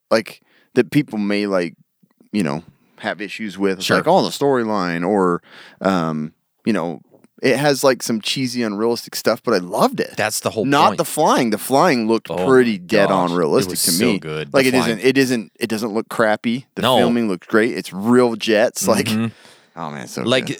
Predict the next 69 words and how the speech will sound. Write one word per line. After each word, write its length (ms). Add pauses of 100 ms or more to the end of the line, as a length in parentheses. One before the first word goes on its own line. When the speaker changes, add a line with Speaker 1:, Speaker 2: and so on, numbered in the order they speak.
Speaker 1:
I 60
could 140
Speaker 2:
uh, 40
Speaker 1:
talk 120
about 180
it 80
for 140
an 80
hour. 100
Speaker 2:
I 180
seriously 380
could. 160
We 140
could 140
do 120
a 60
whole 360
freaking 960
e-, 180
episode 560
on 140
it 120
'cause 180
Speaker 1:
Yeah, 120
if 100
you 80
haven't 180
seen 300
it, 160
Speaker 2:
I 40
saw 140
it 60
twice. 400
Speaker 1:
you 120
have. 280
Oh, 100
you 160
already 200
did? 120
Speaker 2:
I 60
took 200
my 120
kids 300
to 100
it. 60
Speaker 1:
Son 320
of 120
a. 220
I 80
Speaker 2:
They 80
Speaker 1:
gotta 120
Speaker 2:
loved 200
Speaker 1:
go. 60
Speaker 2:
it 40
Speaker 1:
I 60
Speaker 2:
too. 60
Speaker 1:
wanted 220
to 60
go 140
this 200
week. 300
Speaker 2:
Oh 140
my 180
gosh, 340
it's 140
so 300
good. 460
Speaker 1:
Yeah. 260
<laughs> 60